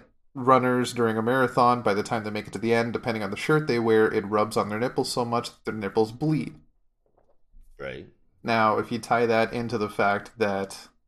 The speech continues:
Speaker 1: Mister Freeze was one of the main villains throughout the entire movie, it's very cold, and when you're cold, your nipples tend to get a little erect. So when you're out all night fighting Mister Freeze,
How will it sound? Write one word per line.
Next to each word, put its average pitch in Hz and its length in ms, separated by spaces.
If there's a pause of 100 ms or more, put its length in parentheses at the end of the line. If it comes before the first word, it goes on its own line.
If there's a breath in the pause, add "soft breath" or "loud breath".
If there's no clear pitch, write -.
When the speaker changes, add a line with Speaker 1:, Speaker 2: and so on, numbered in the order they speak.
(140)
Speaker 1:
Mister - 280
Freeze 143 540
was 110 120
one 117 120
of 107 60
the 107 60
main 123 320
villains 113 400
throughout 104 220
the 104 80
entire 110 320
movie, 101 440 (100)
it's - 100
very 175 180
cold, 147 360
and 101 120
when 123 140
you're 120 100
cold, 120 400 (440 soft breath)
your 127 100
nipples 117 260
tend 107 180
to 104 60
get 98 160
a 92 40
little 95 180
erect. 113 400 (1000)
So 123 180
when 117 160
you're 151 320 (240)
out 139 200
all 123 140
night 131 260
fighting 123 300
Mister 117 240
Freeze, 110 640